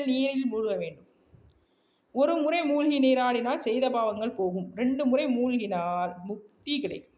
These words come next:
மூன்று முறை நீங்க மூழ்கினீங்கன்னா முக்தி கிடைக்கும். அதோடு புண்ணியங்களும் கிடைக்கும் என்று சாஸ்திரங்கள் கூறுகின்றன.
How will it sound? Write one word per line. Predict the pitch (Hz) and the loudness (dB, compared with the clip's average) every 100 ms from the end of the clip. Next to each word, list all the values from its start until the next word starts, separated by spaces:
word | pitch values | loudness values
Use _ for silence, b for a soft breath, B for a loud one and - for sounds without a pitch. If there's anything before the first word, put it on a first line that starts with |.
| - | -6
மூன்று | 220 285 320 262 | -2 0 0 0
முறை | 247 208 240 269 | 0 0 -2 0
நீங்க | 233 196 | 0 -2
மூழ்கினீங்கன்னா | 180 196 240 240 226 202 165 160 156 156 165 175 185 180 B B B _ | -4 -2 0 0 -2 -6 -8 -8 -10 -10 -6 -4 -4 -6 B B B _
முக்தி | 220 247 - 277 | -8 -8 -6 -6
கிடைக்கும். | 170 139 - _ _ _ _ _ _ _ _ _ _ _ | -6 -10 -14 _ _ _ _ _ _ _ _ _ _ _
அதோடு | 208 233 240 233 294 339 - _ _ _ _ _ _ | -4 0 2 2 0 -2 -12 _ _ _ _ _ _
புண்ணியங்களும் | 262 294 320 302 254 262 | -2 0 2 2 2 2
கிடைக்கும் | 220 190 185 - - | 0 -2 -6 -10 -10
என்று | 190 226 240 | -6 -2 -2
சாஸ்திரங்கள் | 247 220 226 247 262 202 175 190 | -2 -2 -4 -4 -6 -4 -6 -10
கூறுகின்றன. | 156 - - - | -14 -18 -18 -20